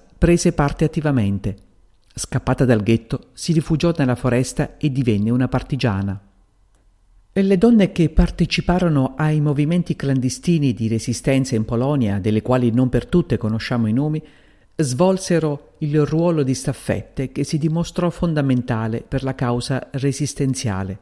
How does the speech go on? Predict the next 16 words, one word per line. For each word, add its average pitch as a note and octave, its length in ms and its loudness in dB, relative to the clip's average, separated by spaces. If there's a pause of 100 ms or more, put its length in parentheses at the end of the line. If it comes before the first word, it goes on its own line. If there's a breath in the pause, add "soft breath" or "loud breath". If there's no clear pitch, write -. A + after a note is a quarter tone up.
(720 soft breath)
Le E3 160 2
staffette - 840 -2
consegnavano D3 1080 0
tutte G3+ 380 2
le B2+ 100 0
informazioni C3 720 0
possibili B2 640 -2
e G#2 40 0
di A2 160 -4
tutte F3+ 300 0
le A#2 100 -2
tipologie A#2+ 760 -2 (340 loud breath)
alle D#3+ 280 2
cellule E3+ 640 0
resistenziali D3+ 1040 0
sparse B2+ 760 -4